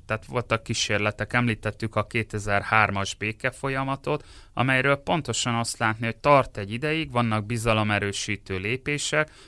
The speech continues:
majd jön egy nagyobb merénylet, ez kétezer-nyolcas mumbai merénylet volt novemberben, amikor ugye megint egy pakisztáni illetőségű csoport, eh,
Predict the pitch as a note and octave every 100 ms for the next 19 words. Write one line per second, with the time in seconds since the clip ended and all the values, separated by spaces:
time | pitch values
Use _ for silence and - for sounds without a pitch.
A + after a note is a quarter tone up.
0 | - A#2 A2+ C3+ D#3 G#2 G2+ - A#2+ A2+
1 | G2+ F#2+ G2+ A#2+ C#3 D#3+ D#3+ - - -
2 | G#2 - G2+ G#2 G2 G2+ F#2+ F2+ - -
3 | - A2 G2+ G2 F#2+ F#2 - G2+ G2+ G2+
4 | F#2+ F#2 - G#2 F#2 - G2 B2+ C#3+ D3
5 | D3 D3 D#3+ E3+ - - - - - A2
6 | G#2+ - G#2+ G#2+ G#2+ G#2 G#2+ G#2 G2 -
7 | G#2 - - G#2 G2+ G#2+ - - G#2 G#2
8 | - A#2 G#2+ G2 - F#2+ - - G2 G2
9 | - - G2+ - G2+ F#2+ - - G2